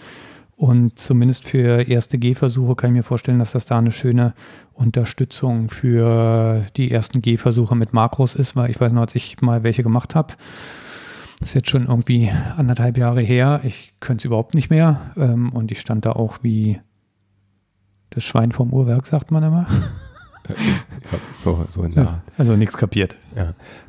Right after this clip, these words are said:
Speaker 2: Ähm, äh, hatte ich mir auch am Anfang angeguckt, finde ich auch, äh, durchaus ganz, ganz nett, was er halt ausgibt, äh, zumal es auch ein, ein bisschen netter, ähm, formatiert ist. Ich würde allerdings fast sagen, dass man bei einem neueren Projekt das gar nicht mehr unbedingt braucht.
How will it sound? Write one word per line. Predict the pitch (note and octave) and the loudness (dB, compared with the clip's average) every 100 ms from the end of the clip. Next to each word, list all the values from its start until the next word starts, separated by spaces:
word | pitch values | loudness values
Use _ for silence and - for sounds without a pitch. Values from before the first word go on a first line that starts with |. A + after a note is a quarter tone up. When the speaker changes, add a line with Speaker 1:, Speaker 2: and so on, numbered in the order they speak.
| _ | _
Speaker 2:
Ähm, | A2 F#2+ G2 G2 G2+ G#2 E2+ | 2 2 2 2 0 -2 -2
äh, | F2 G2 F#2+ F#2+ | 2 4 4 2
hatte | G2+ - | -2 -2
ich | |
mir | - G2+ | -2 0
auch | - | 0
am | - F#2 | -2 0
Anfang | G2 - G2 | 0 0 0
angeguckt, | G#2 B2 G#2+ A2 - - | 0 0 0 -2 -2 -4
finde | G2+ G2 | -2 -2
ich | - | 0
auch, | - - - - | -2 -2 -4 0
äh, | F#2+ F#2+ G2+ | 2 2 0
durchaus | - - A2 - - | -2 -2 -4 -6 -2
ganz, | F#2 F#2 - | -2 -2 -4
ganz | - F2+ - | -2 0 0
nett, | F#2+ - | 0 0
was | F#2+ - | -4 -2
er | F#2+ | 0
halt | F2+ - | 0 2
ausgibt, | F2+ F2+ - C3 - F2 - | 0 0 -2 -4 -6 -14 -4
äh, | A#2 F#2 F2+ | 0 2 0
zumal | - F#2 F2 | 0 2 2
es | - | 0
auch | F2+ | -2
ein, | F#2 E2+ F#2 G#2 | -2 -4 -4 -6
ein | F2+ F2 F2 | -6 -4 -6
bisschen | F2+ - - | -4 -4 0
netter, | F2+ F2 F#2+ F2+ F2 E2+ F2+ E2+ | 0 2 2 2 0 0 0 0
ähm, | E2+ E2 E2+ _ | -2 -6 -10 _
formatiert | - F2 E2+ - F#2 G2 | -6 -2 -2 0 0 0
ist. | A#2+ A#2+ - - - - - - _ _ | 0 -2 -6 -20 -20 -20 -20 -20 _ _
Ich | - G2+ - - C#2 | 0 0 -2 -8 -6
würde | F2 F2+ A2+ C#3 A#2+ | 0 2 2 2 0
allerdings | A2+ G#2+ A2 G#2+ | 0 0 -2 -4
fast | - G#2+ - | -4 -4 -2
sagen, | G2 G2+ | 0 0
dass | G#2 G#2 | -2 -2
man | F#2+ F#2 | 0 2
bei | F2+ | 2
einem | F#2 G2 | 0 0
neueren | F#2 F#2 G2+ F#2+ | 0 2 0 -4
Projekt | - F#2+ F#2+ - | -2 -2 -2 -6
das | F#2+ | -8
gar | - | -6
nicht | F#2 F#2 | -6 -6
mehr | F2 | -6
unbedingt | F2 F2 E2+ | -4 -6 -6
braucht. | - E2 E2 E2 - | -6 -2 0 -2 -8